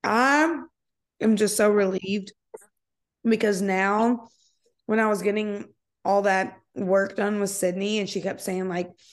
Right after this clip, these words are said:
"There's, like, this evil eye around you. There's this evil eye around you." It was, oh, girl, from that community.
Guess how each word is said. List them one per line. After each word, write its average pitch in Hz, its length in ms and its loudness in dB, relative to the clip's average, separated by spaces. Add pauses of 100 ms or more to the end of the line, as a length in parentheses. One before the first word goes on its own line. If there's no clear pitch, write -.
(680)
"There's, 262 240 2
like, 403 160 4
this 247 240 0
evil 233 340 2
eye 185 220 0
around 180 380 0
you. 180 180 0
There's 202 240 -2
this 294 200 -8
evil 247 260 0
eye 190 100 2
around 185 260 -2
you." 180 140 -2
It 220 160 -2
was, 240 240 0
oh, 190 220 0
girl, 185 520 -8 (460)
from 214 160 0
that - 140 -2
community. 185 640 -6